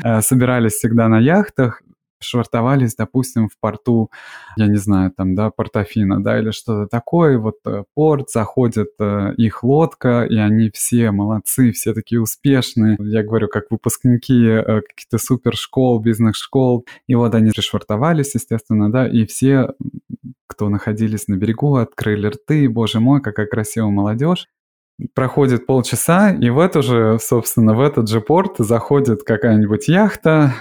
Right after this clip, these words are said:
которая в три раза больше, чем эта. <laughs> И там уже на этой яхте, м, красивые девушки, все отдыхают,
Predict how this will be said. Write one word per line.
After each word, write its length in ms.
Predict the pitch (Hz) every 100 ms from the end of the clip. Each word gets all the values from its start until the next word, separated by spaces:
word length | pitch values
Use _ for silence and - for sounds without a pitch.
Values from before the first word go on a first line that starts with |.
| -
которая 400 | 113 - 165 139
в 80 | -
три 220 | 151 143
раза 240 | 117 110
больше, 340 | 107 147 - 135
чем 260 | 135 117
эта. 280 | 104 - 143 120 - - - _
<laughs> 840 | - 285 - 285 277 254 226 160 170
И 80 |
там 320 | 156 170 151 143
уже 180 | 135
на 180 | 139 131
этой 220 | 127 131 131
яхте, 420 | 127 117 - 117
м, 720 | 104 104 104 107 110 110 110 - 120 - -
красивые 560 | 123 117 - 127 113 107
девушки, 800 | 160 170 156 139 - 147 135 127
все 260 | - 110
отдыхают, 800 | 104 107 127 - 160 151 143 127